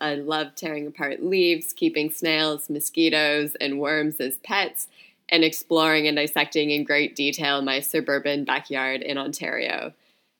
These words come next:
I studied biology and environmental science in university, ultimately getting my master's degree in plant science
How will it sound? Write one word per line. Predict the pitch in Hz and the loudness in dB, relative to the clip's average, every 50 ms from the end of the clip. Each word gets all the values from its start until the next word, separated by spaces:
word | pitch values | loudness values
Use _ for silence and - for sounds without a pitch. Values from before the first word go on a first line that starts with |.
| _ - | _ 0
I | 165 170 | 0 0
studied | 165 - 165 147 156 156 156 | 0 0 0 2 2 2 2
biology | - 156 151 147 147 147 147 147 143 - 156 | 2 2 2 2 2 0 -2 -2 -2 0 0
and | 147 147 | 0 0
environmental | 147 139 147 147 147 147 147 147 151 - 147 151 | -2 -2 -2 -2 -2 -4 -4 -6 -8 -8 -8 -8
science | - - 196 190 196 196 196 - - | -6 -4 -2 0 0 0 -2 -2 -4
in | 202 190 | -2 -2
university, | 190 185 185 175 180 180 190 185 - 180 185 185 185 180 | -2 -2 0 0 0 0 0 0 -2 0 2 2 2 2
ultimately | - - 156 151 - - 180 160 147 - - 160 156 151 156 | 2 0 -2 -4 -2 -2 0 0 0 2 2 2 4 4 2
getting | 139 151 147 151 151 | 2 2 0 2 0
my | 151 147 151 | 0 0 0
master's | 147 147 143 151 - - - 147 143 143 143 | 0 -2 -2 -4 -4 -4 -4 -2 -4 -4 -4
degree | - 151 131 123 143 139 139 143 135 | -4 -6 -4 -4 -2 -2 -2 -2 -2
in | - 143 139 | -4 -4 -6
plant | 143 - 180 147 143 139 127 | -8 -8 -6 -6 -6 -6 -6
science | - - 143 139 135 135 135 135 135 - - | -6 -4 -4 -4 -4 -4 -6 -6 -8 -8 -10